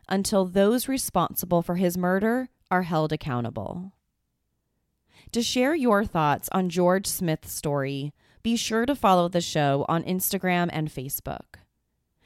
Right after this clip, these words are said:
To find out what I think about the case, sign up to become a patron at patreon dot com slash forensic tales.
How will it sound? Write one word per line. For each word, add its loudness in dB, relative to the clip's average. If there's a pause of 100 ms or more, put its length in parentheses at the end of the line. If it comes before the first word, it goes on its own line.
(180)
To 0
find 2
out 4
what 2
I 2
think -4
about 0
the -6
case, -6 (360)
sign 0
up 0
to -2
become 0
a 2
patron -8 (280)
at -2
patreon -2 (100)
dot 2
com 0
slash -4
forensic -4
tales. -12